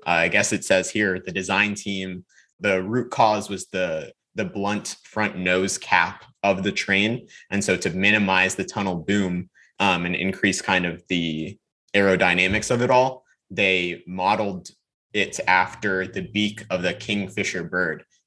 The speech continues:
And so I guess it says here they have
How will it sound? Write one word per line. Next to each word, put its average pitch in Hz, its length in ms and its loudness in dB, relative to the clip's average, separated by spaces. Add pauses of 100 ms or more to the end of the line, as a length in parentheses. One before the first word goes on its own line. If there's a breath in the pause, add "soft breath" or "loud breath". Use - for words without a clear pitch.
And 87 120 -8
so 87 420 0 (300)
I 98 120 4
guess 95 180 2
it 92 80 -2
says 90 280 0
here 98 320 2
they 92 120 -2
have 90 300 -2